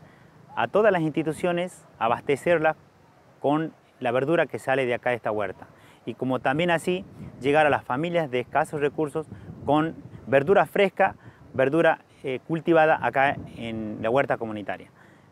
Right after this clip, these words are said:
Bien, un agradecimiento enorme al, a la empresa Cereal del Sur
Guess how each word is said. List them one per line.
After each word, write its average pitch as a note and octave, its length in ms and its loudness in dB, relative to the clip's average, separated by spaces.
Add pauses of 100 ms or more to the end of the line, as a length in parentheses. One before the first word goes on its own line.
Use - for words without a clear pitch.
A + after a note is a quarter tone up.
Bien, D#3+ 240 0 (360)
un B2+ 100 -4
agradecimiento C#3 580 0
enorme F3+ 380 2
al, A#2+ 400 -2
a A#2 160 2
la A#2+ 100 0
empresa C3+ 440 -2
Cereal C#3+ 240 2
del C#3 100 0
Sur F3+ 260 2